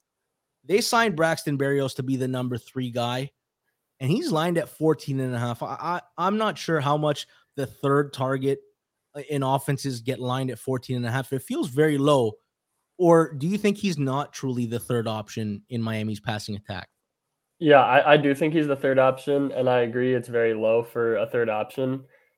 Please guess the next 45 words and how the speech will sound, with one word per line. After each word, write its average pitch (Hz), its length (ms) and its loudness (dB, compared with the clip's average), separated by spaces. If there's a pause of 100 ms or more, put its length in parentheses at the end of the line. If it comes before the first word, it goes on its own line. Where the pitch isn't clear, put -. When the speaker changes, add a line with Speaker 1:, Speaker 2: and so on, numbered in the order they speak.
Speaker 2:
It's 131 240 -2
just 143 240 0
that 127 340 2
Tyreek 131 440 4
and 127 100 4
Waddle 113 340 2
control 113 360 -4
so 113 200 -2
much 113 240 0
of 113 60 -4
the 107 80 -2
passing 113 420 -6
game, 117 220 0
and, 110 80 -4
like, 107 220 -4
Trent 139 260 0
Sherfield 120 480 -4
was 120 380 0 (440)
the 131 80 4
wide 123 180 6
receiver 127 300 -2
three 127 280 -2
for 123 100 -8
the 117 80 0
Dolphins 117 400 0
last 107 340 -4
year, 120 260 2
and 117 120 -2
he 127 160 -2
went 123 160 2
over, 113 560 0 (640)
um, 113 400 -2
fourteen 120 400 -2
and 113 100 -4
a 120 60 -4
half 117 320 -2
and, 113 100 -6
like, 101 240 -4
slightly 123 640 -2
more 127 340 4
than 123 120 4
half 123 280 -2
of 123 100 -6
his 127 140 -4
games. 131 520 0